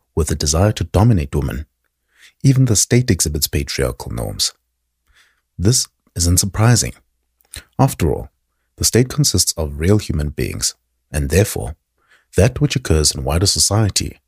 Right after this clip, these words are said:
is inevitably reproduced within the world of work, faith-based organizations, public spaces, and, yes,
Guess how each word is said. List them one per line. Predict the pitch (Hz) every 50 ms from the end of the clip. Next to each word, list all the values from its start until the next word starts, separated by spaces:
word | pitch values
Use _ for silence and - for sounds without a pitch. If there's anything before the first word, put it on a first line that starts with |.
| _ _ _ -
is | 87 80
inevitably | 80 78 85 101 120 127 - 123 - 127
reproduced | 120 98 76 73 - - 73 - 73 71 65 - -
within | 65 65 - 90 92 101
the | 101 101
world | 90 73 71 69 69
of | 76 - -
work, | 69 69 73 95 - - - _ _ _ _ _ _ _ _ _ _ _
faith-based | - - 78 73 73 - - 80 78 - -
organizations, | 82 80 87 87 87 85 - 87 98 110 - - 60 58 76 - - - _ _ _ _ _ _ _ -
public | - 123 127 - - -
spaces, | - - 127 58 - - 57 60 62 - - _ _ _ _ _ _ -
and, | 76 76 76 78 76 - _ _ _ _ -
yes, | 92 110 95 87 - -